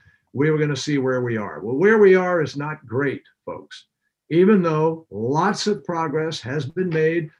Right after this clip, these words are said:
solar is now cheaper than coal, wind, likewise. We're proving new technologies. Hydrogen is coming online. There are all kinds of,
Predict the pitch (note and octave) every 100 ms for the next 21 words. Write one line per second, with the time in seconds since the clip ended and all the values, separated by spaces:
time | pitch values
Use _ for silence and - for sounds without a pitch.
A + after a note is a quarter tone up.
0 | _ - - D3 E3 E3 E3 D3 D3 D3+
1 | D#3 E3+ - _ - E3+ D#3+ E3+ E3+ D#3
2 | D3 C#3+ D#3 D#3+ D#3+ _ _ A2 D3+ E3
3 | F3 D#3+ - C#3+ D3 D3+ E3 D#3+ F3 D#3+
4 | _ _ _ A2 A2+ - E3 D3+ D#3 D3
5 | D3+ D#3 E3 D#3 D3 D3+ D#3 D#3 D#3 D#3+
6 | - D3+ D#3+ D3 C#3 D#3 D#3 D3+ - D3+
7 | D#3+ D#3 D3+ C#3 D3+ D#3+ E3+ D#3+ _ _
8 | _ A#2 A#2 D3+ D#3+ D#3 - E3 G3 G#3+
9 | F3 D#3+ D3